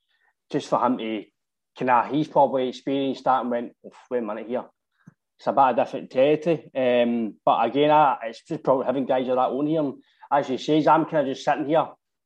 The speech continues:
listening. It's actually good to listen to somebody that's telling you the experiences, because you kinda, as obviously when you speak about mental health stuff, you kinda connect with it, and you're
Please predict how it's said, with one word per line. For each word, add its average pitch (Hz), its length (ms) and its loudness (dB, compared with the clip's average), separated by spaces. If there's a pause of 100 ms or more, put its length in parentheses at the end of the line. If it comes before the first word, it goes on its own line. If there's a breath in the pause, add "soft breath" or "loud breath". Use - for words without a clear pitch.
(640)
listening. 175 440 0
It's 160 160 -2
actually 160 240 0
good 147 220 -6
to 131 120 -2
listen 139 300 -2
to 131 100 -8
somebody 135 380 -2
that's 123 260 -8
telling 131 320 -2
you 131 180 -8
the 135 140 -4
experiences, 160 540 -4
because 139 520 -6 (800)
you 143 120 -8
kinda, 170 280 2 (160)
as 170 440 2
obviously 135 320 -2
when 123 140 -4
you 113 80 -6
speak - 280 -12
about - 140 -8
mental 123 240 -4
health 151 220 0
stuff, - 260 0
you 160 80 -6
kinda 143 240 -2
connect 156 440 0
with 202 120 -2
it, 175 80 0
and 151 180 -2
you're 139 200 -4